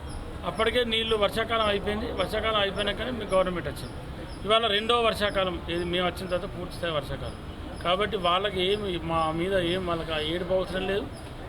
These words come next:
వాళ్ళకి ఇబ్బంది ఏం లేదు. బ్రహ్మాండంగా నీళ్ళు ఇస్తాం, బ్రహ్మాండంగా రైతుల పంటలు పండుతాయి, యూరియా కూడా బ్రహ్మాండంగా సప్లై చేస్తాం. వాళ్ళు ఏ ఇబ్బంది పడవలసిన అవసరం లేదు,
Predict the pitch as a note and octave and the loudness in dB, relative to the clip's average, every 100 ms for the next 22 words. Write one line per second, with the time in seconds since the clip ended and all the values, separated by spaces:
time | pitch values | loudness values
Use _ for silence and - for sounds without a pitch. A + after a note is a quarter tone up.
0 | - F3+ E3+ E3+ E3 G3+ G3 G3 F#3+ G3+ | -2 0 0 2 2 4 2 2 2 0
1 | C4+ - - - - C#3+ E3 F3+ G3 G#3 | -4 -10 -10 -12 -6 0 2 4 4 4
2 | G#3+ G3+ G3+ G3 G3+ A3+ F#3+ F3 F#3 G3 | 2 2 2 0 -2 -4 2 2 4 2
3 | G3+ F#3 F3+ F#3 F#3+ F3 F3 F#3+ F#3+ F3+ | 2 2 2 0 -2 0 0 0 0 0
4 | A3 - - - - - D#3 E3+ G3+ G#3 | -2 -4 -8 -8 -8 -6 -2 2 4 4
5 | G#3 G#3 F3+ F#3 G3 G3 G3 F3+ F#3 G3 | 2 2 4 4 2 0 0 -2 -2 0
6 | F#3+ - G#3+ - - - - F#3 G3 G3+ | 0 -2 -6 -6 -8 -8 -2 2 2 2
7 | G3 G3+ A3 A#3 A#3+ B3 G#3+ A3+ A3 G#3+ | 0 0 2 4 4 4 4 2 2 4
8 | G#3+ F#3 F#3 F3 E3+ D3+ | 4 4 2 0 0 -2